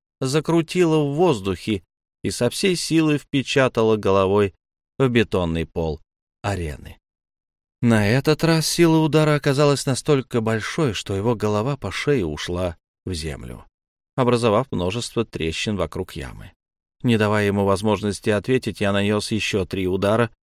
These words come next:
по торчащему из земли туловищу, чем окончательно сломил его защиту и ударом в живот вырубил его. Судья тут же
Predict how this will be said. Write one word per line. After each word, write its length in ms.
по 160
торчащему 760
из 260
земли 280
туловищу, 600
чем 220
окончательно 600
сломил 420
его 240
защиту 560
и 100
ударом 640
в 80
живот 440
вырубил 420
его. 340
Судья 400
тут 200
же 360